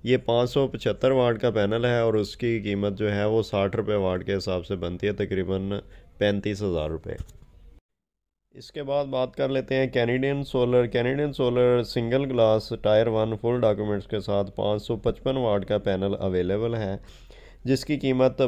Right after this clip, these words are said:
बावन रुपये वाट के हिसाब से बनती है, तकरीबन उनतीस हज़ार रुपये। दोस्तों, इसके बाद बात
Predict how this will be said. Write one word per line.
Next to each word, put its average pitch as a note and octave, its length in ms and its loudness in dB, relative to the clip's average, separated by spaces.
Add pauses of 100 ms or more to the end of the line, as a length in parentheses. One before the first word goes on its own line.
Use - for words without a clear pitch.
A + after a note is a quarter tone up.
बावन A2 380 4
रुपये B2+ 280 0
वाट G2+ 320 2
के A#2 200 2
हिसाब G2 340 0
से G#2 160 -4
बनती F#2 320 -2
है, G#2 100 0
तकरीबन F#2+ 420 -4 (100)
उनतीस G#2+ 520 -2
हज़ार E2+ 300 -2
रुपये। D#2 300 -6 (1040)
दोस्तों, C3+ 300 -10
इसके C#3+ 280 -8
बाद C3 220 -2
बात A2+ 260 0